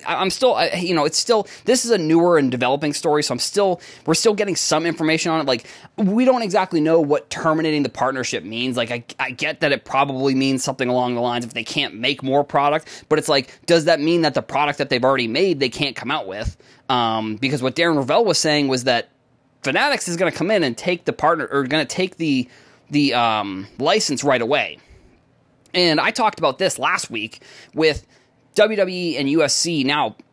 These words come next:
the same company, technically. They're owned by the same, they're owned by the same company. Does this then mean that the U F C is also going to go to Fanatics sooner rather than later? There was still,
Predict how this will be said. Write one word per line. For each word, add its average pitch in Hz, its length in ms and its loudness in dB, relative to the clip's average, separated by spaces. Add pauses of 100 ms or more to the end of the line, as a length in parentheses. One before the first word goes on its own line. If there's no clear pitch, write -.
(200)
the 143 180 0
same 175 320 2
company, 98 600 -4
technically. 104 580 -6 (280)
They're 139 200 2
owned 165 240 4
by 139 120 4
the 135 100 0
same, 135 340 0 (180)
they're 135 240 2
owned 170 200 4
by 147 100 4
the 127 80 -2
same 123 240 -2
company. 123 460 -4 (400)
Does 165 240 2
this 190 220 2
then 185 280 4
mean 202 300 2
that 156 360 0 (560)
the 135 320 0
U 156 200 4
F 147 80 4
C 214 320 0
is 147 100 0
also 185 300 2
going 131 220 0
to 117 40 -4
go 110 140 -4
to 117 160 -6
Fanatics 107 460 -2
sooner 156 220 2
rather 120 280 0
than 110 140 -2
later? 110 340 -2 (280)
There 202 140 4
was 208 140 0
still, 254 360 2